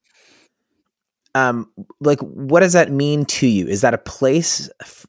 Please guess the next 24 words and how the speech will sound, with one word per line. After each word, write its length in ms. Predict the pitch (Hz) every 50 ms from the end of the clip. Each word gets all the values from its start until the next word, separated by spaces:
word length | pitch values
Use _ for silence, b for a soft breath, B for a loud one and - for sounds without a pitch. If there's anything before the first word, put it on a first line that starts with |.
| _
uh, 140 | 127 120 117 -
is 160 | - 120 107
that 160 | 113 120 113 117
a 40 |
people? 540 | - - - - 151 147 - 156 151 151 135 -
Is 220 | 123 117 104 107
it 80 | 110 - 104 -
both 220 | 127 139 151 -
things? 380 | - - 147 143 143 139 123 113
When 140 | 117 120 123
I 80 | 147
talk 220 | 147 - 151 139 -
about 220 | 139 127 113 113
home, 240 | 107 113 117 107 101
when 80 | 104 113
I 80 | 131 143
say 180 | - - 123
the 100 | 113 107
word 160 | 101 101 98
home, 500 | 92 - 107 95 87 87 87 90 92 92 - _ _ _ _ _ _ _ _ _ _ _ _ _ _ _ _ _ _ _
what 180 | 120 143 143 139
happens 420 | 147 151 - - 120 113 110 101
in 140 | 98 95 92
you? 80 | 80